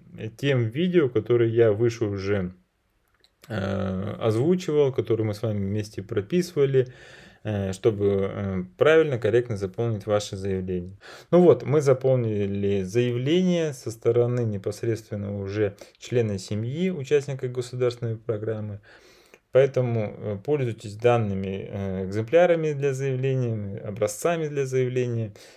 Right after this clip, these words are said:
Э, и действительно, э, данное запо-, э, заявление, то есть данное заполнение поможет вам сохранить, э, финансовые средства. К примеру, э, семья из четырёх человек, на каждого заявления необходимо нужно заполнить.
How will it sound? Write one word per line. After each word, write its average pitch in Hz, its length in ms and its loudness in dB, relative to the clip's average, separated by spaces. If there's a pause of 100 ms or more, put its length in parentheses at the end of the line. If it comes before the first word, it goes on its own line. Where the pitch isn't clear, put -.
(140)
Э, 110 100 0
и 107 220 -2
действительно, 127 560 -2
э, 107 380 -2
данное 107 600 2
запо-, 113 260 -4
э, 104 280 0
заявление, 117 540 -2
то 120 120 -2
есть 98 140 0
данное 123 260 4
заполнение 143 520 0
поможет 127 420 -4
вам 101 140 -2
сохранить, 123 640 -2 (500)
э, 104 140 -4
финансовые 123 540 -4
средства. 92 440 -4 (100)
К - 60 -20
примеру, 120 560 2 (480)
э, 101 280 -2
семья 139 440 4
из 110 60 2
четырёх 123 420 2
человек, 165 600 4 (100)
на 123 140 0
каждого 120 480 6
заявления 117 580 2
необходимо 107 580 -2
нужно 104 280 -4
заполнить. 147 640 0